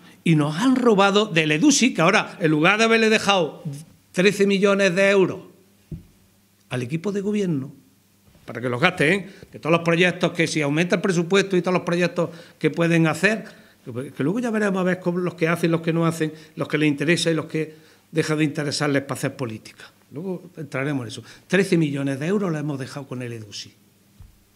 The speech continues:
Trece millones de euros pudieran ser, podían haber sido dieciocho. Si la Diputación no nos roba los cinco, eso. Lo peor de esto es que no es solamente con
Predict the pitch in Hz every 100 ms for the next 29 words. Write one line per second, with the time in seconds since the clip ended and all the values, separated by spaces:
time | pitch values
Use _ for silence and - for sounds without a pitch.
0 | - _ _ - 135 143 143 123 139 151
1 | 147 156 165 165 160 135 156 - 160 165
2 | 131 151 135 151 139 165 165 135 127 139
3 | 143 190 - _ _ _ _ _ _ _
4 | _ _ _ _ _ _ _ - 165 160
5 | 151 143 143 147 143 170 165 156 143 131
6 | 147 139 123 - - 143 117 131 120 -
7 | _ _ _ _ _ _ _ _ _ _
8 | _ _ _ _ _ _ _ - 143 160
9 | 208 226 226 214 202 - 175 180 160 170
10 | 151 156 143 143 135 139 131 131